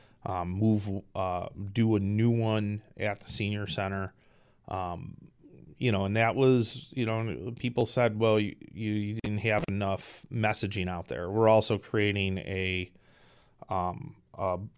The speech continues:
budget summary. I understand that our budget summary sheets, you know, even as simplified as they are, could be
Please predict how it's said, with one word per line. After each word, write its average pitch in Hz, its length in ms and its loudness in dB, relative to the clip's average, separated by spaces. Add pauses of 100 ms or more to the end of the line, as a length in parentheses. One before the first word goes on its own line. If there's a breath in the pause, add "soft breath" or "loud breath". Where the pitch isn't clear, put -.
(140)
budget 101 360 4
summary. 65 580 -6
I - 20 -12
understand 98 640 -2
that 92 140 -2
our 101 140 2
budget 101 500 0
summary 101 280 -2
sheets, - 720 -4 (400)
you 95 160 -8
know, 87 320 -6
even 95 380 -4
as 92 340 -6 (540 soft breath)
simplified 98 540 0
as 92 100 -2
they 92 140 -2
are, 95 200 0
could 92 220 -6
be 90 400 -6